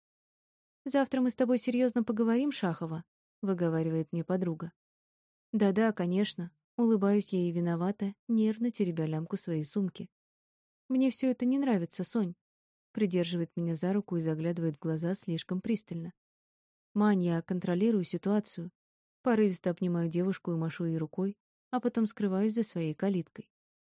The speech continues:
И выдыхаю. Я думала, что Рябинина устроит мне более серьёзный допрос,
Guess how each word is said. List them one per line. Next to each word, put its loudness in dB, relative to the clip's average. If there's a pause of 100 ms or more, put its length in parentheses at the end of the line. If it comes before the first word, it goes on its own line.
И 0
выдыхаю. 0 (600)
Я 4
думала, 4
что -4
Рябинина 0
устроит -2
мне -2
более 0
серьёзный -2
допрос, -6